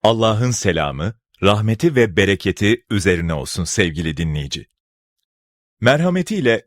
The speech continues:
kullarına uzun ömürler verip, her gün yeniden ve yeniden tertemiz sayfalar açan Rabbimizin mükemmelliğini anlatan muhteşem bir esmasıyla tanışacağız bugün.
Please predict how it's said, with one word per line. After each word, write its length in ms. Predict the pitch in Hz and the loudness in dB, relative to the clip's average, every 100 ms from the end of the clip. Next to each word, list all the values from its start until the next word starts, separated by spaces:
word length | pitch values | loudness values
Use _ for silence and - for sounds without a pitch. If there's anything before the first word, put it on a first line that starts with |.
| - | -4
kullarına 600 | 139 139 139 135 131 127 - | -2 0 0 2 0 -2 0
uzun 360 | 123 123 190 | 0 2 2
ömürler 540 | 123 92 95 98 117 82 | 2 2 2 2 2 0
verip, 320 | 69 85 - _ - - - | -4 -4 -8 _ -20 -20 -2
her 220 | 202 202 | 2 2
gün 320 | 127 110 78 | 2 0 0
yeniden 680 | 73 120 156 101 92 80 71 | 0 2 2 2 0 -2 -2
ve 60 | 80 | -4
yeniden 680 | 76 92 156 110 101 92 - | 0 2 2 4 2 0 -6
tertemiz 580 | - 202 190 135 117 113 | -4 0 0 0 0 0
sayfalar 560 | - 92 90 104 113 117 | -2 0 0 0 2 2
açan 380 | 92 104 90 85 | 0 0 0 2
Rabbimizin 580 | 92 87 92 92 92 | 2 0 -2 -2 -2
mükemmelliğini 960 | 85 71 95 - 98 101 95 92 98 131 | -2 -4 -4 0 2 2 2 2 -2 -2
anlatan 560 | 123 80 76 98 107 - - _ _ | -2 -4 -2 0 0 -4 -14 _ _
muhteşem 680 | 135 160 131 156 - 175 170 | 0 2 2 0 2 0 2
bir 100 | 123 | 2
esmasıyla 680 | 107 - 95 90 - 80 71 | 0 0 0 0 -2 -2 -2
tanışacağız 680 | 90 87 - 92 85 73 65 | -2 -2 -2 0 0 -2 -6
bugün. 280 | 76 73 | -10 -10